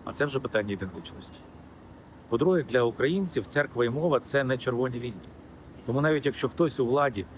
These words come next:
марить такою угодою, суспільство її не прийме. А це загрожує потрясіннями смертельними для країни під час війни.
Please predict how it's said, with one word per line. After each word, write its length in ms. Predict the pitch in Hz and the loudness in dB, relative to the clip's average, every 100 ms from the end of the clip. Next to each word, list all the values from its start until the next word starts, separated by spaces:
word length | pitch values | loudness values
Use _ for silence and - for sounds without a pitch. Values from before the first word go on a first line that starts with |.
| - - | -16 -2
марить 420 | 120 143 123 95 | 4 4 4 2
такою 340 | - - 127 117 | 0 2 2 2
угодою, 600 | 127 110 165 180 147 110 | 0 2 2 2 2 0
суспільство 600 | - - 151 156 135 139 | -4 -6 -2 -2 0 0
її 80 | |
не 100 | 127 | 0
прийме. 400 | 120 123 117 113 87 - - - - | 0 0 0 -2 -6 -10 -16 -16 -6
А 100 | - | -4
це 200 | - 180 | 4 4
загрожує 520 | 156 120 147 143 147 | 4 4 4 4 2
потрясіннями 680 | - 123 123 - 147 120 107 | 2 0 -2 0 -2 -2 -4
смертельними 760 | 107 120 120 - 139 147 123 | -2 -2 0 2 2 2 0
для 140 | 113 104 | 0 -2
країни 360 | 107 101 117 101 | 0 -2 -2 -6
під 140 | 90 | -8
час 220 | 101 - | -6 -6
війни. 160 | - 87 | -8 -10